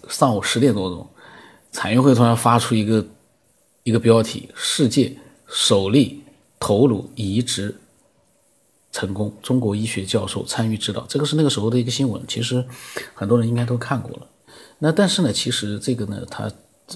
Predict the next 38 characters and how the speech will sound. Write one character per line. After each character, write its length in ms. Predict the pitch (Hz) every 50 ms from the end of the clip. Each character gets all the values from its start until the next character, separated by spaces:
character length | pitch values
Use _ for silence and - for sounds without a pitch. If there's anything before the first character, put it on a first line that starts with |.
| - -
并 160 | - - 143 123
不 80 | -
是 160 | - - -
一 60 | 101 104
个 80 | 110
真 180 | 107 - 156 175
正 140 | 202 202 143
的 60 | 113
所 200 | - - - -
谓 100 | - 104
的 100 | 101 95
移 200 | 87 - 104 104
植 140 | - - 101
成 160 | - - -
功， 80 | - - _ _ _ _ _
大 120 | - 120
家 100 | 113 123
可 120 | 120 -
以 40 | 120
看 180 | 110 - - 113
看 100 | 107 104
那 100 | 107 107
个 60 | 104
时 120 | - -
候 60 | 101 -
的 360 | 90 87 85 76 62 - - -
新 260 | - - - 110 107 101
闻。 80 | 104 117 - _ _ _ _ - - - - - - - - - - _ _
呃， 220 | - 120 127 135 139
那 140 | 139 139 139
王， 360 | 123 117 123 123 - 143 143
那 160 | 135 143 143
回 160 | 135 - 123
家 120 | 123 165 160
之 120 | 147 180
旅 100 | 160 120
呢， 240 | 101 92 101 107 107
他 400 | - - - 123 120 120 117 117